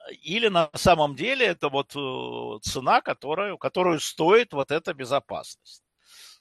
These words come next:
Это, м, мы увидим потом. Мы пока, Максим, не знаем, на самом деле. Но, конечно, вот, э, вы и я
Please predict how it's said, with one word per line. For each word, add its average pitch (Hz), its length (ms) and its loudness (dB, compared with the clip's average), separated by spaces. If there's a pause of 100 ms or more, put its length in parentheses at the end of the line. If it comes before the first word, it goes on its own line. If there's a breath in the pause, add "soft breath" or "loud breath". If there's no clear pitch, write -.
Это, 151 760 6
м, 135 280 -20
мы 165 180 2
увидим 180 360 0
потом. 151 400 2
Мы 127 120 -4
пока, 143 300 2
Максим, 135 400 -4
не 135 100 -6
знаем, 107 420 -2 (360)
на 113 120 -6
самом 113 340 -4
деле. 110 300 -10
Но, 131 120 -4
конечно, 175 540 2
вот, 113 160 -4 (440 soft breath)
э, - 40 -6
вы 123 1080 0
и 165 60 0
я 202 420 6